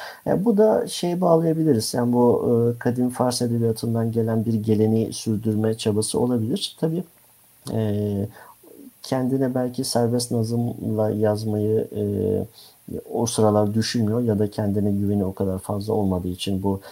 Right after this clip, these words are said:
e, klasik geleneği sürdürme ihtiyacı hissetmiş olabilir. E, bunu yaparken de zaten o, e,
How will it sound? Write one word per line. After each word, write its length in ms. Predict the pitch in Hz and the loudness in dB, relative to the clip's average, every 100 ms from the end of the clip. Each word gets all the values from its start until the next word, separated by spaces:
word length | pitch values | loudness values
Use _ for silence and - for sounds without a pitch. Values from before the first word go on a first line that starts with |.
| - 104 | -8 -6
e, 60 | |
klasik 440 | 104 107 104 113 - | -2 0 0 -2 0
geleneği 340 | 98 95 95 | 0 2 0
sürdürme 460 | - 101 92 95 95 | -2 -4 -2 -4 -4
ihtiyacı 360 | - 90 87 | -6 -6 -6
hissetmiş 400 | 92 - 90 - | -8 -8 -10 -10
olabilir. 460 | 90 87 - 196 - - - - - | -8 -6 -6 -8 -10 -16 -16 -16 -10
E, 340 | 127 117 123 | -4 -2 0
bunu 200 | 139 156 | 2 4
yaparken 520 | 147 143 - 165 127 135 | 4 4 0 -2 -2 -2
de 80 | |
zaten 340 | 139 139 139 147 | 0 -2 -2 -2
o, 300 | 131 131 127 - - - | 0 -2 -2 -8 -16 -4
e, 380 | 110 120 117 | 0 2 2